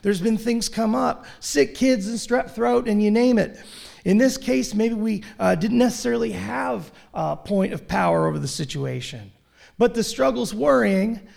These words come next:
the struggle is real. And maybe our physical health or the physical health of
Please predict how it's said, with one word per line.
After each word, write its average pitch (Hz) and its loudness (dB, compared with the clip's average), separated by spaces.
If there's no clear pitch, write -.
the 190 -4
struggle 220 4
is 180 2
real. 196 -2
And 185 4
maybe 277 4
our 208 0
physical 226 -4
health 165 4
or 156 2
the 139 -2
physical 220 -2
health 214 0
of 170 -8